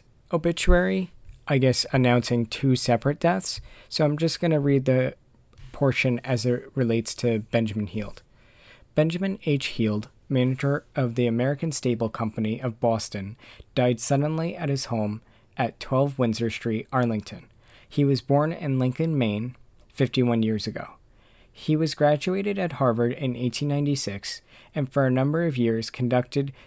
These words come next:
the Mount Catachan Springs. He is survived by his widow, who was formerly Miss Annie Davis, their small daughter, and two sisters,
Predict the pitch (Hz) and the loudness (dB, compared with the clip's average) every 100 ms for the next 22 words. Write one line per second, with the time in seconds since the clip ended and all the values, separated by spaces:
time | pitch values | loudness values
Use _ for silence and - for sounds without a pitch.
0 | - 120 113 123 151 - - - 131 120 | -4 0 4 2 2 -4 -12 -2 2 2
1 | 120 - - 117 107 113 _ - - - | -2 -12 -6 -4 -4 -6 _ -10 -6 -4
2 | 107 101 - - - - - - 151 156 | -4 -4 -8 -8 -10 -20 -20 -2 0 2
3 | 196 170 127 107 135 - - _ - 117 | 0 4 4 4 0 -6 -20 _ -2 0
4 | 117 - 110 104 104 120 - _ - 131 | -2 -4 -4 -4 -6 -8 -12 _ 2 2
5 | 123 - 135 135 139 131 147 160 _ - | 2 0 0 2 0 0 -2 -6 _ -4
6 | 131 120 - 131 127 143 123 101 101 117 | -2 -2 -4 -2 0 0 0 -2 -4 -6
7 | - - - - - - 135 - - 135 | -8 -10 -18 -20 -14 -2 0 2 2 4
8 | 147 151 127 120 147 190 _ _ - - | 4 4 2 4 0 -6 _ _ -20 -6
9 | 135 - 131 - 110 - - - - | -4 0 0 2 -2 -4 -10 -12 -12